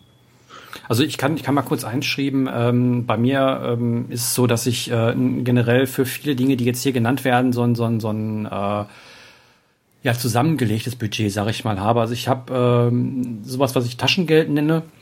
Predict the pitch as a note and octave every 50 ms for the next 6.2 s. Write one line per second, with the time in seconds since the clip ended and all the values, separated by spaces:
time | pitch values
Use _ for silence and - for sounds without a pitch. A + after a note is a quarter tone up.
0 | - _ - C3+ B2+ B2+ B2 B2+ B2+ B2+ B2 A#2+ B2 A#2 - - B2 B2 - C#3
1 | C3 C3 B2 A#2 A#2 A2+ - - - A#2+ B2+ B2+ A#2+ A#2+ - - A#2+ A2+ A2+ A2
2 | A2+ A2 A2 A2 A2+ A2 G#2+ - - A2+ A2 G#2 A2 B2 D3 F#3+ G3+ G3 - -
3 | - C#3+ C#3 C#3+ C#3+ C#3+ C#3+ C#3+ C#3 - A#2+ B2 B2 B2+ B2+ B2+ B2+ B2+ B2+ A#2+
4 | B2 A#2 A#2 - C3 B2 B2 B2 A#2 A#2 A#2+ A2+ A#2+ A#2+ B2 - G#2+ G#2+ G#2+ G#2
5 | G#2+ G#2 F#2+ - G2 - - G#2+ A2+ A#2 A#2+ D#3+ D#3 B2+ B2 A2+ G2+ G2 - -
6 | F2+ E2+ - -